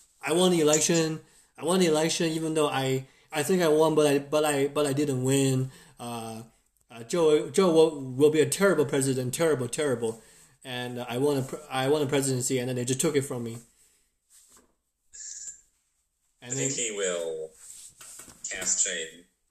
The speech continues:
Speaker 2: and say, and not, I don't think he'll say he lost. I think
Speaker 1: Yeah.
Speaker 2: he'll say that he is no longer pursuing because the legal path was a dead end.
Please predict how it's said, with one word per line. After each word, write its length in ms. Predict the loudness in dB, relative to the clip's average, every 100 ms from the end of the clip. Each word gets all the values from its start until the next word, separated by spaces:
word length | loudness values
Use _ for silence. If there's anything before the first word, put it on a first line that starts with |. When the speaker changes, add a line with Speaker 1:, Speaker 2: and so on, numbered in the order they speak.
| _
Speaker 2:
and 100 | -8
say, 580 | -6 -6 -8 -10 -14 -16 _ -20
and 120 | -16
not, 240 | -14 -14 -16 -20 -20 _ _ _ _ _ _ _ _ _ _ _ _ _ _ _ _ _ _ _ _ _ _ _ _ _ _ _
I 40 | -16
don't 140 | -14
think 160 | -12 -10
he'll 120 | -4
say 200 | -4 -4
he 180 | -8 -12
lost. 540 | -14 -12 -12 -12 -12 -16
I 40 | -12
think 160 | -8 -8
Speaker 1:
Yeah. 40 |
Speaker 2:
he'll 120 | -6
say 480 | -4 -4 -6 -8 -14 _ _ _ _ _
that 100 | -20
he 340 | -18 -16 -16 -12
is 200 | -8 -6
no 200 | -6 -6
longer 360 | -6 -8 -10 -12 -12
pursuing 580 | -6 -6 -6 -12 -16 -20 _ _ _ _ _ _ _ _ _ _ _ _ _ _ _ _
because 460 | -20 -16 -12 -10
the 80 | -10
legal 640 | -12 -16 -14 -14 -12 -14 -20 _ _
path 600 | -20 -20 -16 -14 -14 -16 _ _
was 120 | -20
a 60 | -16
dead 160 | -16 -18
end. 220 | -20 -20